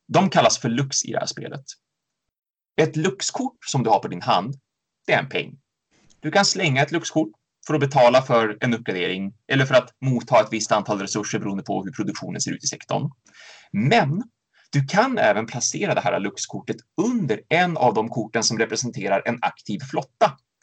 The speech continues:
Så att man bara ser den nedre delen av det här luxkortet. Då visar den ett transportuppdrag som säger typ sektor ett streck fem.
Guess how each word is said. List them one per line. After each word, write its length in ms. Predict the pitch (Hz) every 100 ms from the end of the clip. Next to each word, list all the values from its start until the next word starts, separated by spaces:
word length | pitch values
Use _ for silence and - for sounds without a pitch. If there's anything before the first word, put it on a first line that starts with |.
| - -
Så 120 | 143
att 100 | 135
man 200 | 139 135
bara 280 | 160 139 160
ser 240 | - 147
den 180 | 151 165
nedre 460 | 208 294 226 107
delen 460 | 156 87 87 90 120
av 220 | 208 214
det 60 | 131
här 200 | 90 90
luxkortet. 560 | 107 135 - 226 - - _ _ _ -
Då 120 | 117
visar 280 | 156 233 214
den 120 | 151
ett 100 | 127
transportuppdrag 840 | 156 139 156 139 139 151 - - - _ -
som 140 | 180
säger 480 | 143 127 110 117 117 _ _ _ _ _
typ 160 | 147 120 - _ _ _ _ -
sektor 440 | - 156 143 139 -
ett 240 | 135 - - _ -
streck 320 | - 107 - _ _
fem. 160 | 139 -